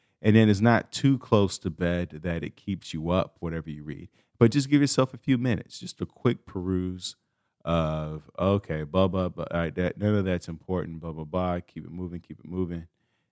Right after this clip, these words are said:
And then, and then, um, and then relax and chill and, and, and, and, and, and zen out instead of, uh, zoning out.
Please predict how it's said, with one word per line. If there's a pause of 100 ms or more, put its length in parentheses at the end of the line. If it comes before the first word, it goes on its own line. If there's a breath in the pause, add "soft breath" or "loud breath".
(100)
And
then, (120)
and
then,
um, (100)
and
then
relax
and
chill
and,
and,
and, (100)
and, (100)
and,
and
zen
out (180)
instead
of,
uh,
zoning
out.